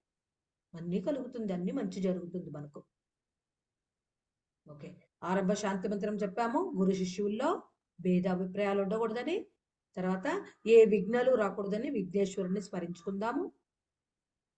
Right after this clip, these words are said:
అయోధ్య దినం తర్వాత ఇప్పుడు ముక్తాయ శాంతి మంత్రం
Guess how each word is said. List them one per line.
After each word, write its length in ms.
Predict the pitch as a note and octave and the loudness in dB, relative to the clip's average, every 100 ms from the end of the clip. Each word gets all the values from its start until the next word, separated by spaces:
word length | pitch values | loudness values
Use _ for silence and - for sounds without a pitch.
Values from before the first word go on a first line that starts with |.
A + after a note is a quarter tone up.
| - | -12
అయోధ్య 400 | F3 F3 E3+ F3+ | -6 -4 -2 0
దినం 460 | F#3 G3+ C4+ - - _ _ _ _ _ _ _ _ F3+ | 2 2 0 -4 -16 _ _ _ _ _ _ _ _ -10
తర్వాత 280 | E3 D#3+ | -8 -10
ఇప్పుడు 460 | F3+ A#3 F4 C5+ - _ _ _ _ _ F#3+ | -6 0 2 2 -2 _ _ _ _ _ 0
ముక్తాయ 640 | F#3 F#3 G#3+ G#3 A#3 E4 - _ - | 2 2 0 2 2 0 -4 _ -4
శాంతి 380 | A3+ G3 F#3 | 0 0 -2
మంత్రం 300 | F3+ - - | -12 -14 -14